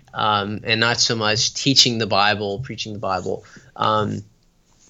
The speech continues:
and so we ended up in another church. I mean, I was looking for, we were planning getting married and then living in that area. And so we were looking for, uh, a Baptist church, and a Southern Baptist church in particular, 'cause looking to go into a Southern Baptist seminary.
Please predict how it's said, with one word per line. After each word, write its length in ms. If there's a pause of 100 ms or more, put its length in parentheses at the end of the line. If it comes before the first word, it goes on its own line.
(140)
and 100
so 420
we 280
ended 260
up 200
in 120
another 320
church. 420
I 40
mean, 200
I 120
was 240
looking 340
for, 680
we 80
were 120
planning 560
getting 240
married 360
and 120
then 180
living 240
in 80
that 160
area. 340
And 140
so 100
we 140
were 240
looking 340
for, 380 (380)
uh, 240
a 80
Baptist 440
church, 640
and 360
a 40
Southern 240
Baptist 220
church 180
in 80
particular, 420
'cause 220
looking 160
to 40
go 120
into 200
a 60
Southern 260
Baptist 340
seminary. 520